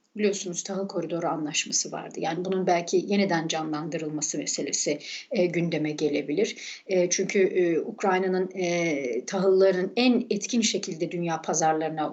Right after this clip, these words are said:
u-, ulaştırılmasına imkan, e, sağlamıştı. E, e, ikincisi tabii ki işte... e, Rusya'nın elinde bulunan Ukraynalı esirlerin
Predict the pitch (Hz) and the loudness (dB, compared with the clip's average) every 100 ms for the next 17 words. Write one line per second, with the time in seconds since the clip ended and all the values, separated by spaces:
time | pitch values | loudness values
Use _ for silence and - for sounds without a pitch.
0 | - 180 165 - 180 160 - - 160 160 | -2 0 0 0 -2 0 -2 -4 -4 -2
1 | - 160 208 180 165 147 143 165 147 135 | -2 -2 -2 -2 0 -2 -4 -4 -4 -2
2 | - 131 - - 151 143 143 - - 220 | -6 -6 -6 -2 0 0 0 0 2 0
3 | 226 - - - - 226 208 233 226 - | 0 -6 -8 -4 6 6 8 4 4 2
4 | 233 - 247 208 - - 226 - - 262 | -2 0 2 2 2 0 -2 -2 -4 -6
5 | 240 - 214 - 196 190 180 156 127 123 | -6 -4 -4 -2 2 4 4 0 -6 -12
6 | 156 151 - - _ - 214 233 - 196 | -12 -12 -14 -16 _ -6 -2 0 2 2
7 | 175 214 196 190 202 196 185 165 156 - | 0 -2 -2 0 0 0 0 0 -2 -6
8 | - - - - 233 202 175 170 - - | -14 -14 -12 0 2 4 4 2 0 -2
9 | 190 165 156 190 | -2 0 -2 -2